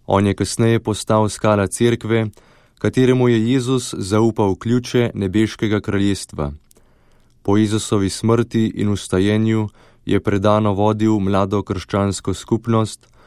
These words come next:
kljub vsem preganjanjem in težavam. Med izbranimi apostoli so še bili Petrov brat Andrej,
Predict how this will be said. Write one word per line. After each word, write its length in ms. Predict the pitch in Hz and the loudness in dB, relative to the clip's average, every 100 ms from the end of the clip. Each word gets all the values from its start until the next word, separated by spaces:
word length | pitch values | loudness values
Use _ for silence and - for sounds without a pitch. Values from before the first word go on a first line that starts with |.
| _ _ _ | _ _ _
kljub 340 | - 127 147 - | 0 0 0 -2
vsem 400 | 113 - 117 107 | -4 0 0 0
preganjanjem 840 | 95 90 107 113 113 110 107 107 | 0 2 2 2 2 2 2 0
in 140 | - 104 | -2 -2
težavam. 640 | 107 92 95 85 80 71 73 - _ _ _ _ _ _ _ - | 0 0 0 0 -4 -6 -12 -18 _ _ _ _ _ _ _ -4
Med 180 | 101 | 0
izbranimi 720 | 98 90 101 104 120 123 127 113 | 0 0 2 2 2 2 0 0
apostoli 720 | 104 - 120 120 139 127 131 | -2 -2 -2 -2 -2 0 0
so 180 | 123 - | -2 -4
še 220 | 123 113 | -2 -2
bili 360 | 110 110 90 76 73 _ _ _ _ _ _ _ | 0 0 0 -4 -10 _ _ _ _ _ _ _
Petrov 400 | 110 120 127 113 | 0 2 2 2
brat 440 | 104 110 107 - - | 2 2 0 -4 -8
Andrej, 580 | 87 87 98 110 113 | -4 0 2 2 0